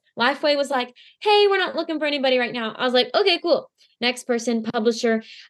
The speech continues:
uh, they were like, "Sorry, Georgia, that's not our department." I was like, "Okay, cool." Did not hear back from Dayspring. I'm like,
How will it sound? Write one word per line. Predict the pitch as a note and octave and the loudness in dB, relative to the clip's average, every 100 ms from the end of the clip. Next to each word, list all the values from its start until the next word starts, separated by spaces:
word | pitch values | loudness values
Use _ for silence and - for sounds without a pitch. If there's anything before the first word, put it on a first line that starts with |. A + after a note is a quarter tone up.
| - | -4
uh, | A#3 A3 | 2 2
they | G#3+ | 2
were | A#3 | 2
like, | A#3 | 2
"Sorry, | A3+ A4 G#4 E4+ | 2 4 4 4
Georgia, | E4+ D#4 | -2 -2
that's | D#4+ G#4+ | 0 0
not | F4+ B3+ | 0 -2
our | A3+ | -2
department." | A3 C#4 A3+ G3+ - | -2 -6 -4 -6 -4
I | |
was | D4+ | -2
like, | D4+ - _ - | -4 -6 _ 2
"Okay, | G#4 F#4+ | 4 4
cool." | F4 F#4 C#4+ - _ _ _ - | 0 0 0 -2 _ _ _ -4
Did | D4+ | -2
not | D4+ C4+ C4 | 0 0 0
hear | B3+ | 0
back | A3 A3 | 0 -2
from | G#3+ | -4
Dayspring. | F#3+ E3+ - D#3+ - | -4 -4 -8 -12 -8
I'm | A#3+ | -4
like, | A#3 A3 | -4 -4